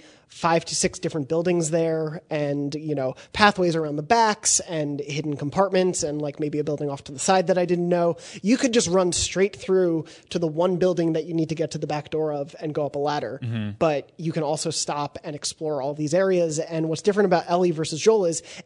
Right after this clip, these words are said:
Speaker 1: Ellie can jump in this game. She has a dedicated jump button. And so, uh, you know, second stories of buildings are more easily accessible.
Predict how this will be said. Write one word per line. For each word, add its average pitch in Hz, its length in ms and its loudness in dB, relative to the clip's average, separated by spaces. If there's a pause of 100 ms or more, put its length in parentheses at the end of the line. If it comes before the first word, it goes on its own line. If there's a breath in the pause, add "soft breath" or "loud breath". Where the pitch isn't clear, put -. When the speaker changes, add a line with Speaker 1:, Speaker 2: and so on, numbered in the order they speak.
Speaker 1:
Ellie 294 220 2
can 208 240 -2
jump 240 280 2
in 147 80 -6
this 139 140 -4
game. 120 240 -4
She 160 160 -6
has 151 140 0
a 156 40 0
dedicated 165 540 0
jump 196 280 2
button. 120 360 -6 (320 loud breath)
And 165 180 2
so, 151 600 2
uh, 139 300 -4 (280)
you 185 120 4
know, 151 140 2
second 214 460 2
stories 190 500 2
of 160 220 -4
buildings 180 440 2
are 160 200 -4
more 156 220 0
easily 165 320 -2
accessible. 170 640 -2